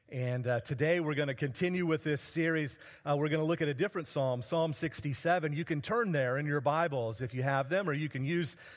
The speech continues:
the blue Bible in front of your chairs. Psalm sixty-seven is on page four sixty-five in those Bibles. But it,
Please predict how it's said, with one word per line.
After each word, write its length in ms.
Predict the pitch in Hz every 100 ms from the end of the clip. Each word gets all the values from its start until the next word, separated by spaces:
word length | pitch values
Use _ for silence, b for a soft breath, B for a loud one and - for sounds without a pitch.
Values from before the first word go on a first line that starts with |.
| B
the 240 | 143 147 113
blue 280 | 170 196 180
Bible 440 | 156 160 151 151
in 60 | 143
front 200 | 185 175
of 80 |
your 160 | 143 135
chairs. 640 | - 214 185 139 135 139 - B B B
Psalm 300 | - 165 160
sixty-seven 640 | 165 - 160 156 147 139
is 100 | 135
on 160 | 131 127
page 300 | 143 135 -
four 260 | 147 147
sixty-five 880 | - 147 - 131 117 127 123 113 107 -
in 160 | 117
those 240 | 110 107 -
Bibles. 580 | 110 107 98 95 92 -
But 140 | 135
it, 140 | 139